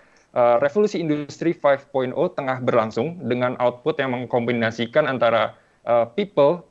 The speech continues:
proses, dan teknologi. Eh, perusahaan-perusahaan energi perlu merespon terhadap, eh, disruptive forces, eh, dengan menentukan strategi prioritas dalam empat area,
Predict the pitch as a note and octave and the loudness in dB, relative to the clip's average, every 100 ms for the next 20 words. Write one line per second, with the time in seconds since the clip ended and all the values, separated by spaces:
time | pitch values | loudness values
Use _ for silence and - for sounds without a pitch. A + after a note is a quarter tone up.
0 | - C3+ C3+ C#3+ D3 - A#2 A#2+ B2 B2 | -6 -4 -2 -2 -4 -6 0 0 0 -10
1 | B2+ A#2 A#2 A2+ G#2+ F#2+ _ _ _ _ | -8 -4 -2 -2 -4 -8 _ _ _ _
2 | A#2 A#2 A2+ C#3 G#3 G#3 G3 F3+ E3 D#3 | 2 4 4 2 0 0 0 -2 0 0
3 | A#2+ C3 E3+ - C#3+ E3+ F3+ D3+ C3+ - | 0 -2 -4 -4 -2 0 2 2 0 0
4 | D#3+ C#3 B2+ A#2 B2+ - A#2 A2+ A#2 - | -4 -2 -2 0 -2 -4 -2 -2 -2 -2
5 | D#3 - E3+ - D3 C#3 A#2 - _ _ | -2 -2 -6 -4 -4 -2 -4 -6 _ _
6 | _ - B2+ B2+ C3+ F3+ E3+ C#3 D3+ E3 | _ -4 0 0 2 2 0 0 0 0
7 | D#3+ C#3 C#3 B2+ C3 B2+ C3 B2 D3 D3+ | 0 -2 0 -4 -4 -2 -2 0 0 -2
8 | A#2+ A2+ B2 B2+ A#2+ - A2+ A#2+ G2 | 0 0 0 -2 -6 -2 -2 0 -2